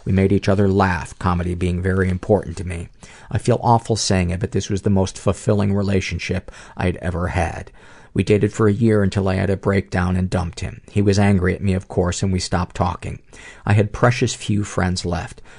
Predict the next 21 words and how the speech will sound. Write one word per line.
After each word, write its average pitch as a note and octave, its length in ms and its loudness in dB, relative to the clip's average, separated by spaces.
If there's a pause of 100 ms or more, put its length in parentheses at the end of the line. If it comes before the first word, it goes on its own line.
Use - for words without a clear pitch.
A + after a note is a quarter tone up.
(120)
Then G2 140 2
he G#2 40 4
started F#2+ 400 2
dating F#2 340 2
my F#2 140 2
former F#2 400 -2
best F2+ 340 -4
friend. - 480 -6 (380)
She - 180 -2
was G2 160 2
nineteen, F#2 600 0
he F2+ 100 0
was F2 160 -4
twenty-three. F2+ 720 -4 (480)
They F#2+ 240 4
are F#2+ 140 0
still F2+ 260 0
dating F2 360 0
to E2+ 100 -4
this F2 200 -4
day. - 420 -6